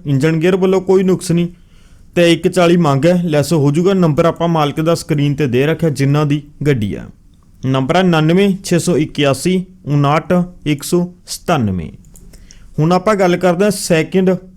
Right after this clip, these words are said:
ਮਸ਼ੀਨਰੀ ਦੀ। ਸੈਕਿੰਡ ਆਪਣੇ ਕੋਲੇ ਸਵਿਫਟ ਗੱਡੀ ਮਾਲਕ ਨੇ ਭੇਜੀ ਆ। ਸਭ ਤੋਂ ਪਹਿਲਾਂ ਤੁਹਾਨੂੰ ਦੱਸ ਦਿੰਦੇ ਵੀ ਇਹਨਾਂ ਨੇ ਟਾਇਰਾਂ ਦੇ ਵਿੱਚ ਅਲਾਈ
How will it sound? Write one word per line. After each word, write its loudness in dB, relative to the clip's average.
ਮਸ਼ੀਨਰੀ 0
ਦੀ। -12
ਸੈਕਿੰਡ 0
ਆਪਣੇ 0
ਕੋਲੇ 2
ਸਵਿਫਟ -2
ਗੱਡੀ 2
ਮਾਲਕ 0
ਨੇ -2
ਭੇਜੀ -2
ਆ। -2
ਸਭ -4
ਤੋਂ -4
ਪਹਿਲਾਂ 0
ਤੁਹਾਨੂੰ 0
ਦੱਸ -2
ਦਿੰਦੇ 0
ਵੀ 0
ਇਹਨਾਂ 2
ਨੇ 2
ਟਾਇਰਾਂ 2
ਦੇ 4
ਵਿੱਚ -2
ਅਲਾਈ 2